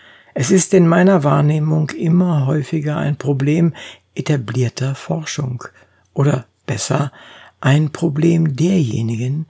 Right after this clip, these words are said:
die sich innerhalb des Literatursystems über einen bedeutenden Autor und seine Texte äußern,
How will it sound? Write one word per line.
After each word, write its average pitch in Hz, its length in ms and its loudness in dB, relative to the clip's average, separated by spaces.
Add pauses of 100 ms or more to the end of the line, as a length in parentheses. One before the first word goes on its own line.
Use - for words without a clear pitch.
(280)
die 165 100 2
sich 156 320 -4
innerhalb 165 680 0
des 139 260 -4
Literatursystems 160 1400 -4
über 147 240 -4
einen 156 240 -2
bedeutenden 170 720 0
Autor 156 580 -2
und 135 160 -2
seine 127 300 -2
Texte - 560 -6
äußern, 147 520 -2